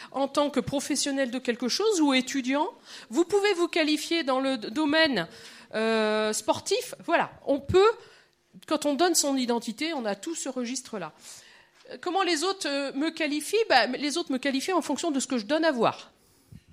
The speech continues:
D'accord ? Les autres me qualifient, en, ils sont pas dans ma tête, ils sont pas dans mon cœur, ils sont pas dans ma vie en général. Donc comment ils me qualifient ? Bah, ils me qualifient qu'en fonction de ce que je laisse voir. En fonction du contexte. D'accord ?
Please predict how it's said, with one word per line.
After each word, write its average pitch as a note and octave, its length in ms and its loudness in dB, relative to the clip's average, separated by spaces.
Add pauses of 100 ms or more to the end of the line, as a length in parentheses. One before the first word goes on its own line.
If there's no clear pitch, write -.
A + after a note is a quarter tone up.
(120)
D'accord ? C#4+ 380 -8 (640)
Les B3 360 4
autres G4 360 4 (500)
me A#3 180 2
qualifient, C#4 540 6
en, B3 220 6
ils B3+ 100 2
sont D4 160 2
pas F#4 120 8
dans F4 80 6
ma C4+ 140 8
tête, E4 240 2
ils D#4 60 2
sont A#3 160 0
pas D4+ 120 -2
dans C#4+ 120 -2
mon A#3 160 -2
cœur, D#4 280 -4
ils B3+ 60 -4
sont G3 160 -2
pas G#3+ 140 0
dans G3 100 2
ma F#3 160 4
vie A#3+ 180 -2
en D4 80 -6
général. F#3 420 -2 (520)
Donc C#4 140 -2
comment F#4 220 2
ils D#4+ 120 0
me C#4 100 0
qualifient ? C4+ 540 4
Bah, A#3+ 240 6
ils A#3+ 80 2
me A#3+ 100 0
qualifient A#3 360 -2
qu'en B3+ 120 -6
fonction D4 320 -6
de D4 80 -2
ce B3+ 80 -4
que C4+ 120 -2
je A#3+ 100 -2
laisse A#3+ 160 0
voir. - 280 -8 (1160)
En E4 100 10
fonction E4 340 2
du G#4+ 120 6
contexte. - 600 0 (1160)
D'accord ? D#4 340 -2